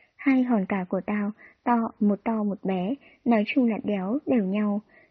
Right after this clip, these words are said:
Cả lũ bỏ lăn ra cười, rồi có mấy đứa còn bắt thằng Tâm béo cởi quần cho xem nữa, nhưng thằng Tâm thả chết chứ không chịu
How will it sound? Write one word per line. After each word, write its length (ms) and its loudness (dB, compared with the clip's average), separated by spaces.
Cả 100 2
lũ 300 2
bỏ 100 0
lăn 260 0
ra 260 -4
cười, 280 0
rồi 120 4
có 120 0
mấy 260 4
đứa 320 0
còn 340 -2
bắt 160 -6
thằng 160 -6
Tâm 220 0
béo 260 -4
cởi 180 0
quần 220 -4
cho 80 -4
xem 220 0
nữa, 220 -2
nhưng 220 4
thằng 220 -6
Tâm 180 0
thả 100 -4
chết 220 -2
chứ 180 -4
không 180 2
chịu 160 -8